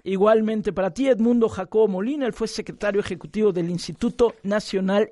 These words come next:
Electoral. Ahí nomás pa' que le vayamos poniendo contexto, ¿eh?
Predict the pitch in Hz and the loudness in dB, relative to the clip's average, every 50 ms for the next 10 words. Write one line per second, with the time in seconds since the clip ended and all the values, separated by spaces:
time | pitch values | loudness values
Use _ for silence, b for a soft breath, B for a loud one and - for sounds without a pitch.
0 | _ - 190 185 175 180 - - - 226 233 254 302 330 330 B B B B B | _ -2 -2 0 0 -2 -4 -4 -2 2 2 4 4 2 2 B B B B B
1 | B B - 254 311 339 330 320 320 339 - - - 247 - 240 220 214 208 208 | B B -6 -4 -2 -2 0 0 0 0 0 -2 -6 -4 -2 0 0 2 2 0
2 | 226 269 320 370 - - - 214 214 233 269 311 294 - - - 214 185 175 165 | 0 -2 -4 -6 -8 -6 -2 0 2 2 2 2 0 -2 -4 -2 -2 -2 -2 0
3 | - 247 - - - - - 175 165 202 403 | -2 -2 -2 -2 -8 -12 -10 -10 -10 -10 -10